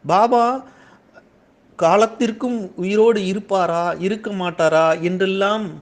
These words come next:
ம-, மனித உடல் எடுத்ததால் அவருக்கும் மரணம் வரும் என்றெல்லாம் சில பக்தர்கள் எண்ணி இருந்த வேளையில், தாஸ்கனு மகராஜ் இவ்வளவு அறுதியிட்டு குறிப்பிடுவது அவர் பாபாவின் மீது கொண்டிருந்த ஆழ்ந்த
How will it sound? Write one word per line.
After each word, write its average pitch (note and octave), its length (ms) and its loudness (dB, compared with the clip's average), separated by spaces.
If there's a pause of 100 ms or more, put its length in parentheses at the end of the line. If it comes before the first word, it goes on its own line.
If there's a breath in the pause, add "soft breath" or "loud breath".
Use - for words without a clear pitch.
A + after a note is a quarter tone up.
(340)
ம-, E3+ 140 -6
மனித G#3 380 0
உடல் F#3+ 240 0
எடுத்ததால் F#3 560 0
அவருக்கும் G3+ 520 -2
மரணம் F#3+ 400 -4
வரும் G3 300 -2
என்றெல்லாம் F#3+ 680 -4
சில F3+ 220 -4
பக்தர்கள் F#3 500 -4
எண்ணி F#3 300 -6
இருந்த F#3 340 -2
வேளையில், D#3 480 -4 (580 soft breath)
தாஸ்கனு G#3 420 0
மகராஜ் E3+ 580 -2 (320 loud breath)
இவ்வளவு G3+ 500 -4 (600)
அறுதியிட்டு A3+ 720 -4 (600)
குறிப்பிடுவது F#3+ 640 -2 (340)
அவர் F#3+ 280 -6
பாபாவின் G#3 560 -2
மீது F#3+ 280 -4 (300)
கொண்டிருந்த F3+ 560 -2 (200)
ஆழ்ந்த G#3+ 460 -4